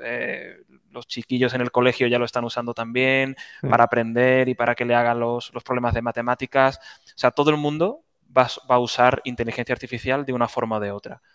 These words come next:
Speaker 1: De hecho, creo que ya es como el sesenta por ciento de la población, pues en cinco años igual será el cien por cien,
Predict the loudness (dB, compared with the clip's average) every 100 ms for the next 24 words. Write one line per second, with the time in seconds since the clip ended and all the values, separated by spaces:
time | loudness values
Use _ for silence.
0 | _ _ -10 -6 -4 0 2 4 2 0
1 | -6 -6 -6 -4 -2 -2 -4 -4 -2 0
2 | 0 -2 -2 -2 -4 -4 -10 _ _ _
3 | -14 -8 -6 2 2 2 -2 -2 -2 0
4 | 2 2 2 -2 -8 -10 -12